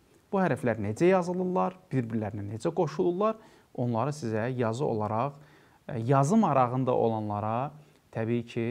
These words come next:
təqdim edirik. Keçirik hərflərin yazılışına. Ta hərfi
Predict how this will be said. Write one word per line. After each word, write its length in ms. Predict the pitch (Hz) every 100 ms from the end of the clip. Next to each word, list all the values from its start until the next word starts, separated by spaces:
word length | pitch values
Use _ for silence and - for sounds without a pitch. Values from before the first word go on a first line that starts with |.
| 123
təqdim 560 | 107 107 110 104 113 131
edirik. 420 | - 110 101 95 98
Keçirik 460 | - 185 - 240 214
hərflərin 480 | 127 120 117 107 123
yazılışına. 560 | 98 104 95 - - - _ _ _ - - - - _ _ _ _ _ _ _ _ _ -
Ta 180 | 233 247
hərfi 540 | 240 190 - 180 175